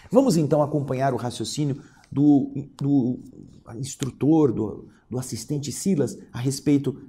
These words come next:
dessa pergunta de Hilário. Vamos voltar ao texto. "Eu então me lembrei", diz André, "dos exageros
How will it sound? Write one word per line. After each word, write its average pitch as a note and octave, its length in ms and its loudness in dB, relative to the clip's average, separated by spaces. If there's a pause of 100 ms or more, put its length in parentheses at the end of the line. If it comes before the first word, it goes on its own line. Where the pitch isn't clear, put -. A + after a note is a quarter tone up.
dessa D3+ 280 0
pergunta D3 760 2
de G#2+ 120 2
Hilário. G2 300 0
Vamos F3+ 220 2
voltar D3 260 2
ao B2 120 2
texto. - 420 -8 (400)
"Eu C#4+ 160 8
então G3+ 300 8
me E3+ 100 8
lembrei", D#3 400 8
diz C3 240 4
André, G#2 440 4 (880)
"dos D3 360 2
exageros C#3+ 1160 2